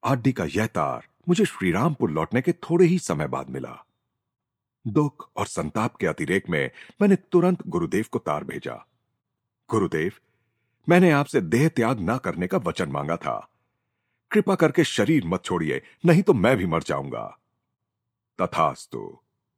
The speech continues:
यह गुरुदेव का कश्मीर से जवाब था। कुछ ही दिनों में आड्डी का एक पत्र आया,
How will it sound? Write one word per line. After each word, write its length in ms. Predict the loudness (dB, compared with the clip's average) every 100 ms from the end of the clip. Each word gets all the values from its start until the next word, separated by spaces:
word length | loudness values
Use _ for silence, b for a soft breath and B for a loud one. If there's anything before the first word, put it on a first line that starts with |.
| _ _ _ _ _ _ _ -2 2
यह 160 | 4
गुरुदेव 420 | 2 -2 0 -2 -2
का 100 | -6
कश्मीर 420 | -8 -10 -10 -10 -8
से 160 | -8
जवाब 320 | -8 -10 -12
था। 360 | -16 -18 -20 -20 _ _ _ _ _ _ _ _
कुछ 200 | 0 2
ही 60 | 4
दिनों 240 | 4 6
में 160 | 4 2 0
आड्डी 260 | -2 0 0
का 140 | 2
एक 160 | -2 -2
पत्र 220 | -6 -2 -2
आया, 360 | -2 -6 -10